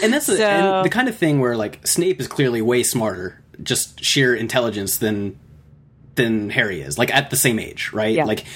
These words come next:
Speaker 1: he's,
Speaker 2: Yeah.
Speaker 1: he's sort of a, a blend of, like,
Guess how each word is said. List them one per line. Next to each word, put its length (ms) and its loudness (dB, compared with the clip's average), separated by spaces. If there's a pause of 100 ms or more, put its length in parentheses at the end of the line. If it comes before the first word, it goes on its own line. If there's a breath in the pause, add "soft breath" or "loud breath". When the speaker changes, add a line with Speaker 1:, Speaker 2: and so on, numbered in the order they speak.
(140 loud breath)
Speaker 1:
he's, 260 0
Speaker 2:
Yeah. 140 2 (280 loud breath)
Speaker 1:
he's 200 2
sort 140 2
of 100 0
a, 120 -2 (120)
a 40 0
blend 520 2 (100)
of, 220 -4
like, 320 -4